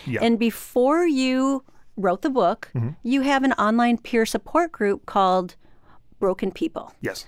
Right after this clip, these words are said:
Speaker 2: Tell me about your support group.
Speaker 1: Yeah, so it's kinda like, it was actually the book started first. Um, I was working with, uh,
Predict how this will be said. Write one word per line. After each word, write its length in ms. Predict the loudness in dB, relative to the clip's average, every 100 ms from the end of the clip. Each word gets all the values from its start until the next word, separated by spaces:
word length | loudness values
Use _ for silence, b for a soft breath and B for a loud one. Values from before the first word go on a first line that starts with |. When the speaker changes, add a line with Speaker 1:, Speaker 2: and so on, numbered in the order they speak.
| -20 -14
Speaker 2:
Tell 220 | -2 4
me 160 | 6 6
about 440 | 4 4 4 2
your 140 | 0 -4
support 420 | -4 -2 -2 -2
group. 380 | -4 -6 -6 -14 b b b b b
Speaker 1:
Yeah, 200 | b 0
so 160 | 2 2
it's 120 | 0
kinda 220 | 0 -4
like, 380 | 0 0 -2 -12 -8
it 60 | -4
was 140 | 0
actually 240 | 0 0 -2
the 80 | -2
book 240 | -2 -4
started 280 | 0 0 0
first. 560 | -2 -2 -2 -4 -14 -18 b b b -4
Um, 240 | -2 0
I 80 | 0
was 160 | -2 -2
working 420 | -4 -2 -4 -4
with, 440 | -2 -2 -2 -6 -10
uh, 320 | -10 -10